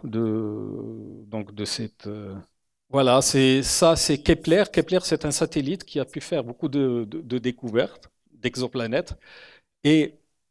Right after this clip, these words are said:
ce que vous voyez en vert,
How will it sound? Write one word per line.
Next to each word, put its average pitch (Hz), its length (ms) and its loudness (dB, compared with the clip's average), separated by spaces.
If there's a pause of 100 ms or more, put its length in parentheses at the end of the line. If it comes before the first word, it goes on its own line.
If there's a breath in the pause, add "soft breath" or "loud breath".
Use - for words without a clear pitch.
(420)
ce - 180 -2
que - 140 0
vous 143 200 2
voyez 151 540 4
en 139 140 0
vert, 156 480 -2